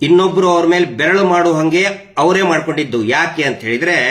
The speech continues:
ಆರೋಪ ಇದ್ದಿದ್ದು ಅವ್ರ ಮೇಲಲ್ಲ. ಯಾರು ಕೂಡ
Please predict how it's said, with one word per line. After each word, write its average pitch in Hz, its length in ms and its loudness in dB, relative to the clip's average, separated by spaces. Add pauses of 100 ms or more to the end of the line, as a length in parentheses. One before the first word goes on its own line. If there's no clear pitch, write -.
(1080)
ಆರೋಪ 190 380 0
ಇದ್ದಿದ್ದು 185 320 0
ಅವ್ರ 160 120 2
ಮೇಲಲ್ಲ. 156 340 2
ಯಾರು 147 460 0
ಕೂಡ 156 280 0